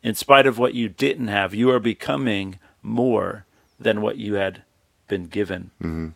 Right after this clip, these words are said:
Speaker 1: And I think that's just important because a, a lot of times, uh, you know, we're floundering around. We, we've become, we became Christians late. We are dads now,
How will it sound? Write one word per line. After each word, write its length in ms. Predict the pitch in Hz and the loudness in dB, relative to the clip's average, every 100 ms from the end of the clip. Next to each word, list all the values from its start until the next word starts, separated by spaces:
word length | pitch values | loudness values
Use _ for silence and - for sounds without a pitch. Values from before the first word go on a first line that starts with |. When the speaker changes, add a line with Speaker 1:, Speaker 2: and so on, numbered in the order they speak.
| - | -4
Speaker 1:
And 220 | 110 113 | 0 2
I 80 | 117 | 2
think 180 | 135 | 2
that's 220 | 127 123 - | 4 4 2
just 180 | 143 | -2
important 440 | 127 101 135 143 107 | -2 -2 -2 -2 -2
because 340 | 101 110 95 | -2 -2 2
a, 180 | 104 104 | 2 2
a 120 | - | 2
lot 160 | 117 120 | 4 6
of 100 | 127 | 6
times, 480 | - 107 104 - - - - _ _ | 4 2 2 -4 -10 -12 -20 _ _
uh, 460 | 104 101 95 95 98 - _ | 4 6 6 4 2 -2 _
you 160 | 113 107 | -4 -2
know, 160 | 98 | 0
we're 380 | 98 104 101 101 - _ _ _ _ | 2 4 4 2 -6 _ _ _ _
floundering 520 | - 135 131 135 127 | 2 8 8 8 6
around. 340 | 117 117 127 127 | 6 6 6 6
We, 140 | 117 | 4
we've 320 | 117 123 110 | 2 0 -2
become, 560 | 92 110 131 110 104 110 | -2 0 4 4 4 -4
we 140 | - 120 | -4 -4
became 400 | 110 - 110 95 | -4 -2 -4 0
Christians 480 | 135 123 127 113 | 2 2 0 0
late. 320 | 123 120 117 - _ _ _ | 2 2 0 -6 _ _ _
We 300 | 107 104 104 | 0 2 4
are 460 | 104 101 95 95 - | 2 2 2 0 -4
dads 640 | 101 - 104 110 113 - | -8 0 2 4 2 2
now, 340 | 120 110 110 | 2 4 4